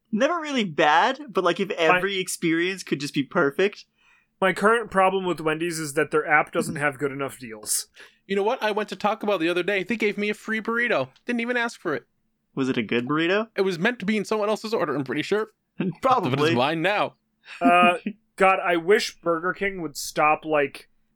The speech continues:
Speaker 2: like, I order stuff from them, and then I get, like, maybe two-thirds of it, if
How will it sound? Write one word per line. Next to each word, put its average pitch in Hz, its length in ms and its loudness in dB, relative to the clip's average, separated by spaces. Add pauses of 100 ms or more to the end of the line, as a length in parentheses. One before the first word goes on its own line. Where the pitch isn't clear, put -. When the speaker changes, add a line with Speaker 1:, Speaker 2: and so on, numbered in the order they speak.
(180)
Speaker 2:
like, 170 200 2
I 160 100 4
order 175 300 2
stuff 196 340 2
from 202 220 2
them, 208 160 0
and 160 200 -4
then 156 120 0
I 151 140 2
get, 160 220 -6
like, 156 280 -6 (500)
maybe 156 240 0
two-thirds 139 520 -4
of 147 120 -4
it, 147 220 -2 (480)
if 156 60 -2